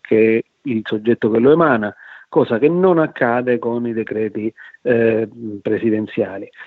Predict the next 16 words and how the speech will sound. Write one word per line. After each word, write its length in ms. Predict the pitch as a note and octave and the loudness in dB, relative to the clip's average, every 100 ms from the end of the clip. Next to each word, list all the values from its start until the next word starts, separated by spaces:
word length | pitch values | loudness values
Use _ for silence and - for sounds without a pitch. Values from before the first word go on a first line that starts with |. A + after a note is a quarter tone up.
| - - - | -16 -14 -16
Deve 340 | _ D3+ F3 F#3+ | _ 2 6 6
essere 520 | D#3 - D3 C#3 - | 4 2 4 2 0
<clears throat> 400 | - - D#3+ B2 - | 0 4 4 0 0
convertito 640 | D3 C3+ C3 - D3 C3+ | 2 4 2 2 0 0
in 120 | C3 | 2
legge 600 | D3+ D3 A#2 G#2+ D3 F#3 - - _ | 4 4 2 -2 -4 -4 -10 -20 _
e 160 | - C3 | -8 -2
quindi 300 | F#3+ E3+ C3 | 2 4 4
una 100 | B2+ | 4
volta 240 | E3+ E3 | 2 2
convertito 460 | C3+ C3 C3 D3+ E3+ | 0 2 2 2 0
in 140 | F3 | 2
legge 340 | C#3+ D#3+ D#3 | 2 4 2
può 200 | C#3 C3 | 0 2
essere 340 | C3+ C#3 - C#3 | 0 -2 0 0
comunque 560 | B2+ B2 C3+ - B2+ | 0 -4 -4 0 -2